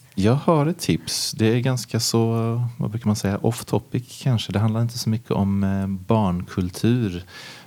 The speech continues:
Men, eh, jag, eh, bor en liten bit norr om Falkenberg i Glommen. Och då och då så åker jag ut i Åkulla bokskogar för att gå med hunden eller springa eller cykla mountainbike. Och just nu så är det så vackert där uppe. Det är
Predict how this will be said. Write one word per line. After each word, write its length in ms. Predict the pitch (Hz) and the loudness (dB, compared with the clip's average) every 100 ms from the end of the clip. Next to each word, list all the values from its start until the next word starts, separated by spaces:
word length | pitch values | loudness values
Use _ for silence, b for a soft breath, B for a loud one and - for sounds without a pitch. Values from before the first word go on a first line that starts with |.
| B | B
Men, 440 | 104 107 104 104 | 0 4 4 4
eh, 280 | 101 101 98 87 | 2 2 0 -2
jag, 680 | 78 95 104 98 95 90 - | -4 0 2 2 0 -4 -2
eh, 280 | 98 95 95 95 95 95 - | 0 2 0 -2 -4 -6 -8
bor 580 | - 98 104 90 87 85 - - | -10 -6 -2 0 -2 -6 -10 -10
en 80 | - | -8
liten 280 | 90 - 92 | -6 -4 -2
bit 220 | 92 - | -2 0
norr 200 | 92 87 | 0 0
om 100 | 87 | -2
Falkenberg 480 | - 92 - 85 85 | -4 -6 -4 -2 0
i 20 | |
Glommen. 560 | 85 92 87 87 110 120 | -2 -2 0 0 0 -2
Och 260 | - - - | -6 -6 0
då 140 | 104 | 2
och 60 | 98 | 2
då 180 | 95 | -2
så 160 | 90 - | -4 -6
åker 360 | - 87 - 85 | -6 -6 -6 -6
jag 140 | - | -4
ut 340 | 90 87 - - | -4 -6 -12 -8
i 340 | 95 87 85 | -4 -4 -4
Åkulla 460 | - 101 - 92 90 | -4 -4 -2 -2 -2
bokskogar 1000 | 92 117 120 - - - 85 82 107 120 | 0 -2 -2 -10 -10 -6 -6 -4 -4 -4
för 180 | 117 98 | -6 -8
att 140 | 92 | -10
gå 160 | - 95 | -8 -4
med 140 | 90 | 0
hunden 580 | 98 131 135 143 151 147 | 2 2 0 -2 0 0
eller 180 | 131 92 | -2 -6
springa 680 | - - 107 107 95 104 | -6 0 2 2 0 -2
eller 160 | 107 92 | -4 -6
cykla 360 | - - - 92 | -6 -10 -4 -2
mountainbike. 720 | 95 90 - 90 92 104 - | -2 -4 -6 -6 -6 -6 -8
Och 180 | 95 - B B B B B B | -10 -14 B B B B B B
just 440 | 98 107 101 - | 0 2 0 0
nu 340 | 147 120 113 123 | 2 4 4 0
så 200 | - - | -2 -2
är 180 | - 90 | -2 -2
det 140 | 87 | -4
så 520 | - - - - - | -4 -4 -2 -2 -2
vackert 380 | - - - - | -2 -6 -8 -8
där 140 | - 90 | -4 -4
uppe. 240 | - 87 | -4 -4
Det 240 | 87 101 | -2 -2
är 180 | 92 87 | -2 -4